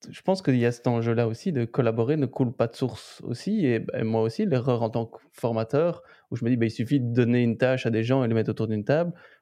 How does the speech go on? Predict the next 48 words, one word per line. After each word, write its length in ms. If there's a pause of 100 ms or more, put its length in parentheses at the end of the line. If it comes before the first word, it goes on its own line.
(120)
pour 120
qu'ils 120
collaborent. 560
Et 280
en 120
fait, 480
non, 580
c'est 160
pas, 320
c'est 140
pas 100
si 160
évident 320
pour 160
tout 80
le 60
monde. 280 (380)
Ça 120
doit 120
être 100
vraiment 340
facilité, 640
ça 140
doit 140
être 280
débriefé, 760
euh, 380
aussi, 440 (640)
plutôt 180
que 60
d'être 180
orienté 380
sur 180
le 80
contenu 480
en 100
tant 140
que 80
tel, 180
quoi. 140
Parce 120
que 100
c'est 60
vrai 100
qu'on 120
entend 220
beaucoup, 300
en, 120